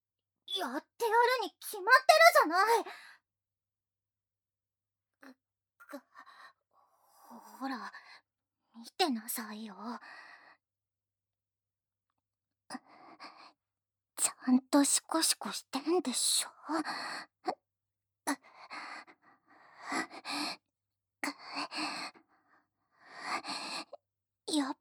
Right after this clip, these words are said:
ぱり、あんたなんかに教わる必要は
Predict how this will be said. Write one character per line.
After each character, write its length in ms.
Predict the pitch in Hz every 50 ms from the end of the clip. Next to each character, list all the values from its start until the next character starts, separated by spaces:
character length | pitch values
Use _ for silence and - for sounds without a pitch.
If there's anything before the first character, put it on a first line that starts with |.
| _ _ _
ぱ 160 | - - 415
り、 300 | 453 415 302 262 262 - - - - - - - _ _ _ _ _ _ _
あ 40 | _ - - - - - 494 494 480 494
ん 20 | -
た 120 | 494 381
な 120 | 320 294 277
ん 100 | 277 277
か 180 | - 294 277
に 120 | 254 247 233 226 240 254 -
教 100 | - 302
わ 100 | 311 311
る 120 | 302 311
必 300 | 302 - - - - 294
要 140 | 311 294 294
は 160 | 302 302 302